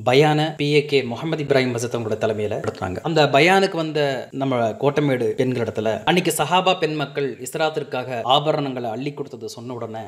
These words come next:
அதை கேட்ட நம்ம கோட்டமேடு தாய்மார்கள், மாஷா அல்லாஹ், தங்களிடத்துல இருக்கக்கூடிய பொன்னையும் பொருளையும் ஆடையையும் ஆபரணங்களையும் ஹதியாவாக வாரி வழங்கினாங்க. அதே மாதிரி திருப்பூர் ஹாஜி மௌலானா மௌலவி கமாலுதீன் ஹசரத் அவங்களும் பயான்களை பேசுறாங்க. அதன் மூலியமாகவும் பொருளுதவிகள்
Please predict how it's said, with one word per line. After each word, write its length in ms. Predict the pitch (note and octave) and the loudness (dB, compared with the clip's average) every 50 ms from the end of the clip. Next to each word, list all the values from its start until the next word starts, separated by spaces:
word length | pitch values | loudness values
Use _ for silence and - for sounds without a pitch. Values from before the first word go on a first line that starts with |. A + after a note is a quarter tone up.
| - - | -14 -12
அதை 220 | - - B2+ B2+ B2+ | -6 -4 -4 -2 0
கேட்ட 520 | - D3 D3 D3 D3+ C#3+ C3+ B2 A#2+ A2+ A2 | 0 0 2 2 2 2 2 2 0 -4 -6
நம்ம 200 | A2 A#2+ A#2 A2+ - | -8 -10 -10 -8 -8
கோட்டமேடு 420 | C3 C3 - C#3 C3+ B2+ A2+ A2+ | -8 -6 -6 -6 -6 -6 -8 -8
தாய்மார்கள், 580 | - A#2 A2+ A2+ A2+ A2 G#2+ G#2+ A2 G2+ F#2 - - | -6 -6 -6 -6 -6 -8 -10 -8 -8 -8 -10 -8 -6
மாஷா 240 | A#2+ A2 G#2 - - | -4 -4 -4 -2 -4
அல்லாஹ், 260 | G#2 F#2+ F2 F#2 F#2 - | -6 -8 -8 -10 -10 -6
தங்களிடத்துல 460 | - A#2 B2 A#2+ A#2 A#2 A2+ C3+ C3 A#2 | -4 -4 -2 0 -2 -2 0 0 -2 -2
இருக்கக்கூடிய 520 | A2+ - - - A2 G#2+ G#2 G#2 B2+ D3+ - - - - C#3 | -2 -4 -4 -4 -4 -6 -4 -4 -4 -6 -8 -10 -4 0 2
பொன்னையும் 500 | B2+ B2+ C3 C3 A#2+ A#2 A2+ A2+ A2+ A2 | 2 4 4 2 2 0 0 -2 -2 -2
பொருளையும் 500 | - B2 C3+ C#3 C#3 C3 A#2+ A#2 A2+ A2 | -2 0 4 4 4 4 4 2 -2 -2
ஆடையையும் 540 | G#2+ - A2+ A#2+ B2 B2+ B2 A#2 A2 A2 G#2+ | -2 -2 0 0 2 2 0 0 -2 -4 -4
ஆபரணங்களையும் 640 | G2+ G2 A2 A#2+ B2+ B2 A2+ A2+ G#2 G#2 A2+ A2 G#2 G#2+ | -4 -2 -2 0 0 0 -2 0 -2 -2 -2 -2 -4 -6
ஹதியாவாக 400 | G#2+ A#2 A#2 A#2 A2 G#2 G#2 G#2+ | -4 -4 -2 -2 -2 -2 -2 -2
வாரி 200 | A2+ G#2 G2 G2 | -2 -4 -4 -6
வழங்கினாங்க. 360 | G2+ G2 G2 F#2+ F#2+ G2 G2 - - _ _ | -8 -10 -10 -10 -12 -12 -12 -14 -16 _ _
அதே 260 | - D3+ D3+ F3 F#3 F#3 | 0 2 4 4 6 4
மாதிரி 440 | F3 E3 D#3 D#3+ E3 D3+ C3+ C#3 - - | 4 4 2 2 2 2 0 -2 -4 -2
திருப்பூர் 320 | - E3 E3+ E3 D#3+ D#3+ | -2 -2 0 2 2 2
ஹாஜி 260 | C#3 C#3+ D3 C#3+ C#3 C#3+ | 2 2 0 0 0 -2
மௌலானா 360 | C#3+ C#3+ D3 D3 D3+ D3+ C#3+ | -2 0 0 2 2 2 0
மௌலவி 300 | C#3 C3+ C3 B2 B2 B2 - C3 | 0 -2 -2 -4 -4 -4 -6 -4
கமாலுதீன் 360 | C3 C#3+ D3+ D#3 D3 C#3+ C#3 | -2 0 0 0 0 0 -2
ஹசரத் 220 | C3+ B2+ C3 B2+ | -2 -4 -4 -4
அவங்களும் 440 | - B2+ B2 A#2+ A#2 A#2+ C3 D#3 F#3 _ _ - C3+ A#2 | -4 -4 -4 -4 -4 -4 -6 -8 -8 _ _ -12 -6 -2
பயான்களை 460 | B2 B2 C3 C3+ C#3 C3 C3 B2 A#2+ - B2 | 0 2 2 2 2 2 0 0 -2 -2 -2
பேசுறாங்க. 460 | A#2+ A2+ - B2 A#2 G#2+ A2 A#2+ C#3+ - _ | -4 -4 -4 -6 -8 -8 -10 -12 -12 -12 _
அதன் 360 | - C3+ C3 D3+ D#3 D#3 D3+ | -2 0 2 2 2 2 2
மூலியமாகவும் 800 | C#3+ C#3+ C#3+ C#3+ C3+ C3 B2+ C#3 C#3 B2+ C3+ C3 C3+ C3 B2+ - - | 2 2 2 2 2 0 0 0 -2 -2 -2 -2 -2 -4 -6 -8 -8
பொருளுதவிகள் 640 | - C3 B2+ C#3 C3 C3 B2 B2+ A#2 A#2 B2 A#2 A2 | -8 -4 -2 -2 -2 -2 -2 -4 -4 -4 -6 -8 -6